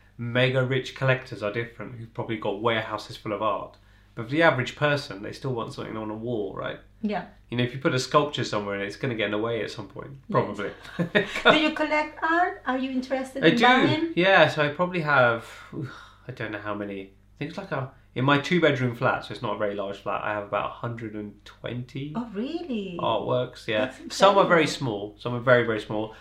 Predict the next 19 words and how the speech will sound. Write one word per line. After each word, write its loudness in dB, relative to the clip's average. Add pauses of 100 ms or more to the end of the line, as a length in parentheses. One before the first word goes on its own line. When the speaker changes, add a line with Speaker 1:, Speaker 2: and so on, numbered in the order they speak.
(100)
Speaker 1:
And 2
now 10
I'm 2
getting 2
smaller 0
and -4
smaller -2
'cause -6
I'm -4
running 0
out 0
of -6
wall -2
space. -12 (120)
So 2
it's 4
Speaker 2:
Okay. -6
Speaker 1:
like 2 (260)
full 4